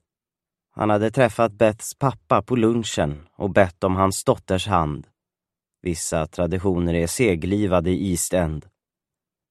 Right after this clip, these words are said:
Mister Wilsons entusiasm över att få Danny till svärson kunde knappast ha varit större.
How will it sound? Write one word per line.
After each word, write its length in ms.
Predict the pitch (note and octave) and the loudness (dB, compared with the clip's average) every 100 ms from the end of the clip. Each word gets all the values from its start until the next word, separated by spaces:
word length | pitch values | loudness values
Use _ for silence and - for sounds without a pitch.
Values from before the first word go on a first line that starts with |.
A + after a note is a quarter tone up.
| _ - | _ -2
Mister 380 | G2+ - F#2 | -2 0 0
Wilsons 720 | F2 F#2 F2 - F#2 F2 - - | 2 2 0 -2 0 0 0 -2
entusiasm 840 | F#2 G2+ - G#2+ A#2+ B2 - G#2 | -2 -2 0 2 2 0 -4 2
över 240 | G2+ F2+ | 2 2
att 100 | F#2+ | -2
få 120 | - G#2 | -2 0
Danny 440 | A2 A2+ B2 G#2+ | 4 4 4 0
till 160 | G#2+ G2 | -2 -4
svärson 720 | C3+ F#2+ E2 - B2+ F2 E2 _ _ _ - | 2 2 2 0 0 0 -2 _ _ _ -2
kunde 240 | G2 D#2+ | 0 0
knappast 600 | - F#2 - F#2+ F#2+ - | 0 -2 0 -4 -4 -2
ha 80 | F#2 | 0
varit 360 | G2 E2 F#2+ | 2 0 -2
större. 460 | - G2 E2 D2 | -2 0 0 0